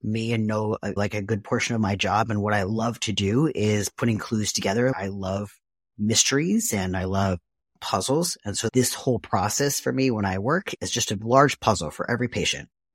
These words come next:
I gotta put all these things together and try to figure out what's going on with that pet.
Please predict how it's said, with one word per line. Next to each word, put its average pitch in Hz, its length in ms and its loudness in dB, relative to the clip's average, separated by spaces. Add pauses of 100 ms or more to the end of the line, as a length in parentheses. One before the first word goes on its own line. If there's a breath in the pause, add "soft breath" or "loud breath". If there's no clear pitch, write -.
(240)
I 113 80 0
gotta 104 120 4
put 175 200 4
all 165 80 8
these 147 180 6
things 127 220 2
together 107 320 2
and 95 80 2
try 104 160 -2
to - 40 -6
figure 95 320 -2
out 95 120 0
what's 95 180 -4
going 90 280 -2
on 85 160 -2
with - 120 -8
that - 180 -10
pet. - 340 -10